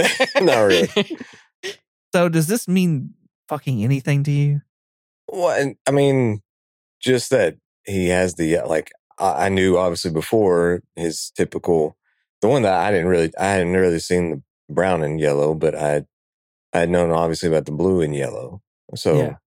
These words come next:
Speaker 1: that, I mean, yeah, that part, I was like, "Oh, okay, cool." Like, we, we'll get to see, like, his O G kinda outfit. So, I, I mean, I thought that was,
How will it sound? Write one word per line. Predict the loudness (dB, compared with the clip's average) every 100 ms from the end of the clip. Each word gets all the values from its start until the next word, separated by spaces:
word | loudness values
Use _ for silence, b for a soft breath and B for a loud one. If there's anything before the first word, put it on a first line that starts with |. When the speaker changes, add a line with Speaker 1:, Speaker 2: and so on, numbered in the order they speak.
| _
Speaker 1:
that, | 0 0 -2
I | -2
mean, | -4 -4 -12 _ _ _ _ -2
yeah, | 0
that | 2 2 2
part, | 2 2
I | 0
was | 0
like, | 0
"Oh, | 2 2
okay, | 2 -2
cool." | 0 0 0 -2
Like, | 0 0 -2 _ _ _ _ -18 -18 _ -4
we, | -4 -4 -6
we'll | -4
get | -2 -4
to | -4
see, | 0 2
like, | 2
his | 2 0 0 -6 -2
O | 0 2
G | 2 2 0 -2
kinda | -2 0 -2 -8 -18 _
outfit. | -2 -2 -2 -4 -4
So, | -6 -6
I, | -8 _ _ -6
I |
mean, | -2
I | 0
thought | 0 2
that | 0
was, | 0 -4